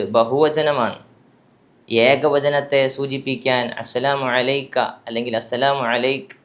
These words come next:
എന്നൊക്കെ പറഞ്ഞ് നിർത്തിയാൽ മതിയല്ലോ. എന്തിനാണ് അലൈക്കും എന്ന് എല്ലായ്പ്പോഴും, അഥവാ മുമ്പിൽ ഒരാൾ മാത്രമാണെങ്കിലും പല ആളുകളുണ്ടെങ്കിലും ഒരേപോലെയാണ് സലാം പറയുന്നത്? അതിലൂടെ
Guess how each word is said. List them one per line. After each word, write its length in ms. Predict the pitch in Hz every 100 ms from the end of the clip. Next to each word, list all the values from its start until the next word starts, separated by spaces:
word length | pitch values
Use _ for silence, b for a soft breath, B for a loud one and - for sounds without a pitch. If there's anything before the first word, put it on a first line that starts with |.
| 120
എന്നൊക്കെ 300 | 135 143 139 135
പറഞ്ഞ് 220 | 131 135 135
നിർത്തിയാൽ 440 | 135 151 160 160 151
മതിയല്ലോ. 440 | 135 131 110 92 - _ _ _ _ _ _
എന്തിനാണ് 640 | 147 165 196 190 156 143 139 85 123
അലൈക്കും 560 | 135 151 139 - 185 160 - _ _ _
എന്ന് 300 | 123 131 151 127
എല്ലായ്പ്പോഴും, 840 | 117 123 143 160 165 165 170 151 110 - -
അഥവാ 280 | 117 127 143 156 - _ 117
മുമ്പിൽ 300 | 123 151 156 -
ഒരാൾ 340 | 117 123 143 160 160
മാത്രമാണെങ്കിലും 960 | 143 147 156 156 151 147 143 127 123 113 - _ _ _ -
പല 200 | 107 107 143 135
ആളുകളുണ്ടെങ്കിലും 920 | 151 147 147 135 131 131 123 117 113 110 -
ഒരേപോലെയാണ് 1040 | 110 123 139 160 160 143 - 135 120 113 113 -
സലാം 260 | 107 123 127
പറയുന്നത്? 540 | 113 101 69 71 - - _ _ _ _ _ _ _ -
അതിലൂടെ 520 | 110 113 117 120 123